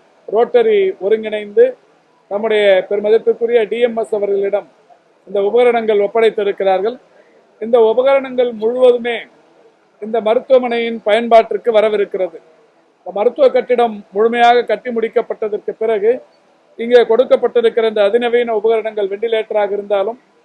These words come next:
காது, மூக்கு, தொண்டை அறுவை சிகிச்சை அதிநவீன உபகரணங்களாக இருந்தாலும், இங்கே அது பயன்பாட்டுக்கு வரவிருக்கிறது என்பதை மகிழ்ச்சியோடு தெரிவித்துக் கொள்கின்றோம். சைதாப்பேட்டை இன்றைக்கு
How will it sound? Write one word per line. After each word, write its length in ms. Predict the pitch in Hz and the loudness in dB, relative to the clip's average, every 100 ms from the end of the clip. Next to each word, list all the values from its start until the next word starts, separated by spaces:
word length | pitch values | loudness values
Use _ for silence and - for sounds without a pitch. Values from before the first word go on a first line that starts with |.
| _ _ _ - | _ _ _ -2
காது, 280 | 202 233 240 | 2 4 4
மூக்கு, 300 | 226 - 233 | 2 0 0
தொண்டை 340 | - 214 220 208 196 175 | 0 -2 2 2 2 0
அறுவை 220 | 196 240 | -2 -2
சிகிச்சை 440 | 226 233 226 220 202 185 - _ _ - | -2 -8 -2 0 2 0 -8 _ _ -4
அதிநவீன 480 | 196 240 233 233 214 | -2 0 0 0 0
உபகரணங்களாக 640 | 214 226 214 208 196 196 | 0 -2 -2 -2 -2 0
இருந்தாலும், 460 | 196 202 208 233 - _ _ _ _ _ - | -2 0 0 0 -4 _ _ _ _ _ -10
இங்கே 280 | 196 208 196 185 - | -2 2 2 0 -4
அது 200 | 185 196 185 | -4 -2 -4
பயன்பாட்டுக்கு 560 | 185 208 226 214 214 196 | -2 -2 2 0 -2 -4
வரவிருக்கிறது 600 | 190 220 208 202 202 196 | -2 0 0 -2 -4 -4
என்பதை 340 | 190 185 180 160 _ _ _ _ - | -4 -4 -4 -8 _ _ _ _ -6
மகிழ்ச்சியோடு 420 | 180 214 220 202 190 | -2 0 0 0 -2
தெரிவித்துக் 380 | 190 202 196 185 | -4 -4 -4 -6
கொள்கின்றோம். 440 | 180 175 190 233 _ _ _ _ _ _ 170 | -6 -6 -6 -6 _ _ _ _ _ _ -6
சைதாப்பேட்டை 560 | 214 262 262 247 247 | -2 -2 0 2 4
இன்றைக்கு 420 | 247 226 226 226 | 2 0 -2 -2